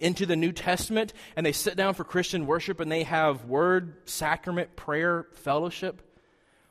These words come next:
they're asking, "Where's all the excitement? Where's all the stuff? This is boring." And they start judging. Abusing the idea of authenticity, innovators look at traditional Christians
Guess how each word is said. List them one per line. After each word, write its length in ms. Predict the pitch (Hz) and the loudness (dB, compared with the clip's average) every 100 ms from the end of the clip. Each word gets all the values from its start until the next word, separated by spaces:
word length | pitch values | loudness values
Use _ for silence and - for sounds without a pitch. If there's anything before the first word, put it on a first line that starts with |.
| _ _ | _ _
they're 140 | 190 208 | -2 0
asking, 260 | 220 247 | 0 2
"Where's 160 | 311 403 | 4 4
all 100 | 370 | 4
the 100 | 330 | 4
excitement? 540 | - 285 311 339 156 | 2 2 2 0 -2
Where's 140 | 247 320 | -2 0
all 140 | 392 | 0
the 100 | 254 | -2
stuff? 580 | - - 254 359 277 - - _ _ | -6 -4 -2 0 -2 -8 -20 _ _
This 120 | - 427 | -4 0
is 140 | 349 | -2
boring." 800 | 233 277 285 320 294 196 107 85 - _ _ _ _ _ _ _ _ _ _ | -2 2 4 6 6 2 -2 -12 -20 _ _ _ _ _ _ _ _ _ _
And 120 | - 190 | -4 -2
they 60 | |
start 260 | 196 220 190 | 0 -2 -4
judging. 500 | 185 240 226 110 78 _ _ _ _ _ _ _ _ _ _ _ _ - | -6 -6 -6 -10 -14 _ _ _ _ _ _ _ _ _ _ _ _ 0
Abusing 680 | 165 151 190 269 262 254 247 | 0 2 6 8 8 4 2
the 160 | 240 220 | 4 6
idea 360 | 208 202 220 | 6 8 8
of 120 | 190 | 8
authenticity, 920 | 175 208 208 208 196 240 247 208 170 | 6 4 4 0 4 4 4 2 2
innovators 680 | 185 170 262 233 208 185 180 | 4 4 4 4 4 6 4
look 160 | 190 185 | 2 0
at 80 | 185 | -2
traditional 640 | - 156 202 254 262 208 | -4 0 2 2 2 0
Christians 600 | - 165 147 - 175 175 | 0 -2 -2 -4 -4 -6